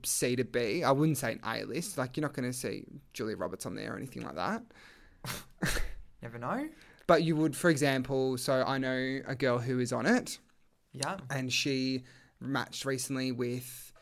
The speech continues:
Speaker 1: I think it's Kylie Jenner's ex, ex or someone, one of these boy-, one of those boys,
Speaker 2: Okay.
Speaker 1: a Scott, a Travis, or I don't know. I don't wanna say who it was because I don't actually know his
Speaker 2: Yeah,
Speaker 1: name
Speaker 2: okay.
Speaker 1: and I don't wanna out him, but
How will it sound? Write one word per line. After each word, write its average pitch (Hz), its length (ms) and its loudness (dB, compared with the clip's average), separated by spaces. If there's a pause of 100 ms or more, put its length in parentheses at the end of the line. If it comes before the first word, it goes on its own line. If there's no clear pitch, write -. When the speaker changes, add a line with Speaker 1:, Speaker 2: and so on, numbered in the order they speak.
(400)
Speaker 1:
I 131 80 -8
think 127 220 -6
it's 147 160 -8
Kylie 127 460 -2
Jenner's 123 400 -2
ex, - 180 -8 (800)
ex - 420 -4
or 143 160 2
someone, 147 600 2
one 165 160 8
of 160 80 4
these 151 200 4
boy-, 127 400 4
one 143 140 2
of 135 80 0
those 120 320 2
boys, - 480 -2
Speaker 2:
Okay. 117 220 0
Speaker 1:
a 117 60 -6
Scott, - 640 2
a 139 40 -4
Travis, 131 480 -2
or 123 400 -4
I 131 120 2
don't 117 80 0
know. - 60 -2
I 139 80 2
don't 147 100 6
wanna 170 100 4
say 139 260 6
who 131 120 2
it 92 60 0
was 113 220 0
because 127 240 -6
I 120 140 -2
don't 120 240 -2
actually - 320 -6
know 107 120 -4
his 131 160 -4
Speaker 2:
Yeah, 123 200 0
Speaker 1:
name 185 180 -2
Speaker 2:
okay. - 100 -6
Speaker 1:
and 131 120 0
I 123 40 2
don't 107 100 0
wanna 120 140 -2
out 113 240 -4
him, 139 300 0
but 127 260 4